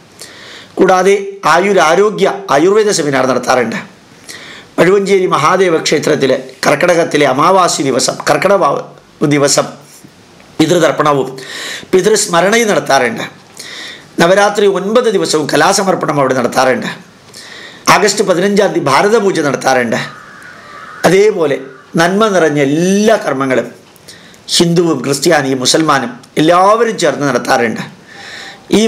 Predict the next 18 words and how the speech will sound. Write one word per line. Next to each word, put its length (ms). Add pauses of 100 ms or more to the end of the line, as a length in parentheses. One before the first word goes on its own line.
മഹായജ്ഞത്തിൽ 760 (460)
നിങ്ങളും 340
പങ്കെടുക്കണമെന്ന് 680
അഭ്യർത്ഥിച്ചുകൊണ്ട് 640 (1000)
നിരന്തരമായ 800 (580)
ഈ 140 (100)
പഠന 260 (220)
പ്രചരണ 400 (100)
മഹായജ്ഞം 680 (760)
രണ്ടായിരത്തി 640 (100)
പത്ത് 340
ഡിസംബർ 320 (100)
മുപ്പത്തൊന്നാം 600
തീയതി 180
സൂര്യാസ്തമയത്തിന് 880
മുമ്പ് 180 (1000)
പത്ത് 400
കോടി 280